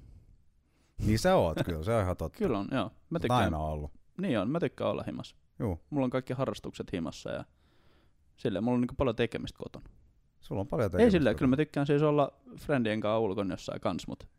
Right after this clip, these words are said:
Speaker 1: Joo, joo, joo,
Speaker 2: niinku
Speaker 1: joo.
Speaker 2: silleen.
Speaker 1: Joo, joo, mut sä, sä oot kyllä suhteellisen paljon himassa.
Speaker 2: On, kyllä.
Speaker 1: Kuitenkin, et.
Speaker 2: Sille on tosi kiva, että me tehdään tätä podcastia, koska tää on vähän niinku, ei tarvi olla yksin tekemään näitä juttuja.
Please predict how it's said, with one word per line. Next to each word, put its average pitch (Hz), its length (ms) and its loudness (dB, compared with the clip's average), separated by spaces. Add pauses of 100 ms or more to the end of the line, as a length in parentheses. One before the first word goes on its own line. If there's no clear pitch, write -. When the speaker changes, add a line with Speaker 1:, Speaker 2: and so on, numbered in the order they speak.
Speaker 1:
Joo, 170 280 0
joo, 135 160 2
joo, 135 120 0
Speaker 2:
niinku 127 160 0
Speaker 1:
joo. 120 60 -6
Speaker 2:
silleen. 123 300 -6
Speaker 1:
Joo, 131 100 -2
joo, 92 80 0
mut 90 140 -4
sä, 123 240 -4
sä - 140 -2
oot 131 120 0
kyllä 143 180 0 (460)
suhteellisen 90 460 -2
paljon 85 240 0
himassa. 82 340 -4 (460)
Speaker 2:
On, 208 200 0 (680)
kyllä. 113 240 -2
Speaker 1:
Kuitenkin, - 260 -10
et. - 160 -18 (1500)
Speaker 2:
Sille 180 300 6
on 104 100 4
tosi 120 200 4
kiva, 98 220 0
että 92 100 -2
me 95 60 -2
tehdään 101 280 -2
tätä 92 200 -4
podcastia, 65 640 -4
koska - 260 -8
tää 104 140 0
on 101 80 0
vähän 107 220 0
niinku, 104 340 0
ei 110 120 0
tarvi 110 180 2
olla 110 160 2
yksin - 340 -2
tekemään - 300 -6
näitä - 220 -8
juttuja. - 320 -10